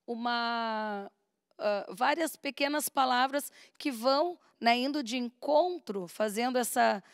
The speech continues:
relação com as características daquele momento ali daquela escola literária. Então, diz assim, "O texto tem traços que caracterizam o período literário ao qual pertence.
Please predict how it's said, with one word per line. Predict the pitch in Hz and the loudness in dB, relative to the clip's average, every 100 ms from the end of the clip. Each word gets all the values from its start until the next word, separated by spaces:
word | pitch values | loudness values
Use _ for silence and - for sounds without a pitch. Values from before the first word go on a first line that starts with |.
| - - | -20 -4
relação | 262 277 262 233 - - 269 294 311 | 2 4 4 2 -2 0 2 2 -2
com | - | -4
as | 247 | -4
características | - 233 233 - 240 233 220 - 247 - - - _ | 2 2 0 -2 -4 -2 -4 -4 -6 -6 -20 -20 _
daquele | - 240 269 262 277 | 2 2 4 2 2
momento | 262 240 226 233 | 0 0 -2 -2
ali | 247 220 | -2 0
daquela | 226 226 202 208 | -2 0 -2 -2
escola | - 202 208 | -6 -6 -6
literária. | 202 208 254 196 - - _ _ _ _ - | -8 -4 -2 -2 -6 -20 _ _ _ _ -8
Então, | 247 285 285 | -2 0 0
diz | 247 254 | -2 -2
assim, | 285 - 190 165 _ _ - | -4 -4 -8 -10 _ _ -16
"O | 269 | -14
texto | - 240 214 196 - 320 _ _ _ _ - | -4 0 0 -4 -8 -10 _ _ _ _ -8
tem | 302 302 | -6 -6
traços | - 202 190 190 - 294 - - _ - | -6 -2 -2 -4 -8 -10 -12 -16 _ -12
que | 247 | -12
caracterizam | _ - 294 320 - 269 240 220 233 262 | _ 0 0 0 -4 -4 -6 -4 -4 -4
o | 247 | -4
período | - 262 247 262 311 311 | 0 0 2 2 2 2
literário | 294 294 294 277 240 220 220 302 _ _ _ _ | 0 0 0 2 0 -2 -6 -8 _ _ _ _
ao | 262 277 | -2 -2
qual | - 233 208 | 2 2 2
pertence. | 233 262 - 302 233 190 - | 2 -2 2 -2 -2 -6 -12